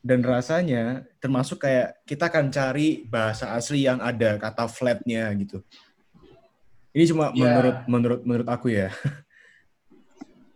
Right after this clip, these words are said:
Speaker 1: Dan kebetulan bahasa aslinya si firmamen tuh ada kata flat. Ya, padahal yang flat itu atmosfernya gitu.
Speaker 2: Hmm.
Speaker 1: Tapi kalau menurut lu
Speaker 2: Firmamennya.
Speaker 1: gimana, Andrew?
Speaker 2: Sebenarnya ada,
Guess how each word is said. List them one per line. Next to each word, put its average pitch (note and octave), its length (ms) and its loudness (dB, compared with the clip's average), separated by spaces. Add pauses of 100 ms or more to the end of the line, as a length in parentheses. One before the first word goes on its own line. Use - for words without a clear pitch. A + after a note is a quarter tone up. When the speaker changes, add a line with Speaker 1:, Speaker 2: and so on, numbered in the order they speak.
(100)
Speaker 1:
Dan B2+ 160 2
kebetulan C3 560 2
bahasa A2+ 340 0
aslinya A2+ 560 -4
si G#2 380 -6
firmamen A2+ 640 -2
tuh D3 160 0
ada A#2 160 -2
kata - 240 -4
flat. B2+ 480 2 (480)
Ya, G#2 320 -2 (640)
padahal B2+ 400 0
yang C#3 240 0
flat - 240 -4
itu E3+ 400 -4 (300)
atmosfernya A#2+ 1080 -2 (160)
gitu. G2 320 -10 (160)
Speaker 2:
Hmm. D#3+ 400 -6
Speaker 1:
Tapi D3+ 160 0
kalau D3+ 240 4 (160)
menurut C#3 180 -2
lu D#3 60 -8
Speaker 2:
Firmamennya. D#3 320 -4
Speaker 1:
gimana, A2+ 320 -2
Andrew? G2+ 260 -2 (480)
Speaker 2:
Sebenarnya F#3+ 460 -6
ada, F3 160 0